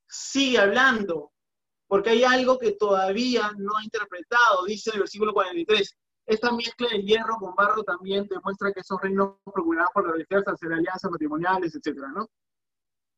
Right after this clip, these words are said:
Pues, esto no lo puedo ver, un ratito. Durante los gobiernos de estos reyes, el Dios del cielo establecerá un reino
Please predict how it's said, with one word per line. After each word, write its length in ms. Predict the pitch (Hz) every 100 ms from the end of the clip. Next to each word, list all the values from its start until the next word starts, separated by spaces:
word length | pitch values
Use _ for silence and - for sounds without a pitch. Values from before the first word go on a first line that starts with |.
| _ _
Pues, 180 | - 135
esto 180 | 131 147
no 100 | 147
lo 140 | 143
puedo 160 | 135 127
ver, 100 | 117 -
un 100 | 135
ratito. 320 | 135 139 190 _ _ _ _ _ _ _ _ _ _ _ _ _ _ _ _ _ _ _
Durante 280 | 196 196 202
los 100 | 196
gobiernos 300 | 208 240 254
de 20 |
estos 220 | 233 214
reyes, 360 | 226 247 254 _
el 180 | 214 196
Dios 160 | 233 254
del 180 | 226
cielo 340 | 196 247 247 254
establecerá 800 | 220 - 196 185 185 185 190 214 - -
un 300 | 277 277 269
reino 800 | 240 294 339 320 254 214 240